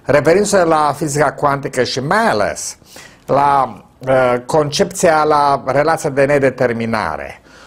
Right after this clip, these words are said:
conform căruia noi nu putem cunoaște decât poziția probabilă și a unei, a unei particule cuantice și, uh,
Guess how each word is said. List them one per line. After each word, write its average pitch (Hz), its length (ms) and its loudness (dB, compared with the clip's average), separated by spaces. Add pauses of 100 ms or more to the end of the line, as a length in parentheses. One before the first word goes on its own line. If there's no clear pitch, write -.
(160)
conform 156 440 0
căruia 156 540 2
noi 151 160 -2
nu 190 100 0
putem 170 360 0
cunoaște 131 520 -2
decât 113 320 -2 (120)
poziția 131 580 2
probabilă 90 800 -2
și - 280 -8 (280)
a - 120 -4
unei, 101 600 0
a 107 120 0
unei 107 220 0
particule 110 480 -2
cuantice 135 840 0 (300)
și, 135 760 2 (180)
uh, 135 400 2